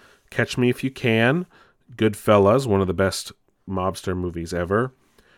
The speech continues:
Uh, Disenchantment Part Three, the Matt Groening series, uh, uh, that takes place in, like, medieval times and things like that. Uh, Hook, the awesome Spielberg-produced movie about Peter Pan.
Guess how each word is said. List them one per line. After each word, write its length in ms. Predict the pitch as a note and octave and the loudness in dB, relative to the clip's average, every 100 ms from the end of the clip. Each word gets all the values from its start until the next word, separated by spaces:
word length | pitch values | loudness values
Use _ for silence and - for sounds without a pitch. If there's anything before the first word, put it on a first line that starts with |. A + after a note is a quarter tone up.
| _ - | _ -10
Uh, 160 | F#2 | -8
Disenchantment 880 | F2+ - - C3+ - C#3+ C#3 B2+ - | -2 0 0 -2 0 2 2 -2 0
Part 240 | B2+ A#2+ | 2 0
Three, 320 | - A#2+ B2+ D3 | -2 0 0 2
the 120 | C3 | 2
Matt 240 | A2+ F#2+ | 2 2
Groening 440 | G2 G2+ G#2+ A2 A2+ | 2 2 4 2 -2
series, 640 | - A#2+ A2 A2+ A#2 A#2 | -4 -2 0 0 -2 -4
uh, 340 | F2+ G2 F#2 D2 - - | -4 -2 -2 -6 -12 -12
uh, 200 | F#2 C#2+ - | -12 -12 -12
that 260 | F#2 F#2 | -12 -12
takes 240 | - - - | -14 -18 -10
place 380 | - G2+ F#2+ - | -2 -2 -2 -4
in, 120 | G2 | -2
like, 240 | F2+ E2+ | -2 -2
medieval 360 | G2 G2 G2 G#2 | 0 0 -2 -6
times 540 | - G#2 G2+ A2 A#2 | -2 0 2 0 -2
and 200 | F#2+ E2 - - _ _ _ - | -6 -6 -10 -20 _ _ _ -4
things 200 | G2+ G2+ | -2 0
like 160 | G2 | 0
that. 320 | G#2 A2+ - _ G2 | 0 0 -2 _ -6
Uh, 160 | F2 | -6
Hook, 400 | - C3+ F3+ - - | 0 2 2 -2 -20
the 280 | G#2+ G#2+ G#2 | -8 -6 -2
awesome 580 | G#2+ A2+ - A2+ G#2+ G#2 - - - | 2 2 0 -2 -2 -6 -14 -20 -18
Spielberg-produced 1120 | - A#2 A2+ A2 A2+ G#2+ - G2+ G2 - - | -10 -2 0 0 -2 -2 -2 0 0 -2 -6
movie 260 | G#2+ G2+ G2+ | -4 -2 -2
about 240 | F#2 D#2+ | -2 -4
Peter 220 | - E2 | -6 -6
Pan. 460 | E2 C3 C#3 C3+ | -4 -2 2 0